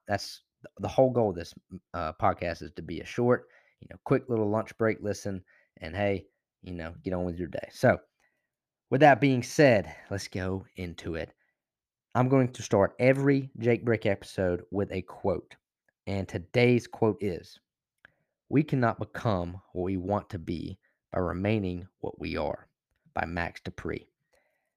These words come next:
This quote is one that comes to mind when I'm thinking about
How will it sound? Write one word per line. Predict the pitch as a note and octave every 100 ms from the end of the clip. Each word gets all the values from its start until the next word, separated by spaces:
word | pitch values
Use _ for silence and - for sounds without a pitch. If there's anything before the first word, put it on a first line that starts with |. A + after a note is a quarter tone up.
| -
This | F3+
quote | - C#3+ C3 B2+ - _
is | G#2+ A2 G2+
one | G#2+ A#2
that | G#2+ G2
comes | - G#2+
to | -
mind | F#2+ F#2+ F#2 F2+
when | F2+ F2 _ _ -
I'm | F#2+
thinking | - G#2 G#2
about | F2 F2+ F2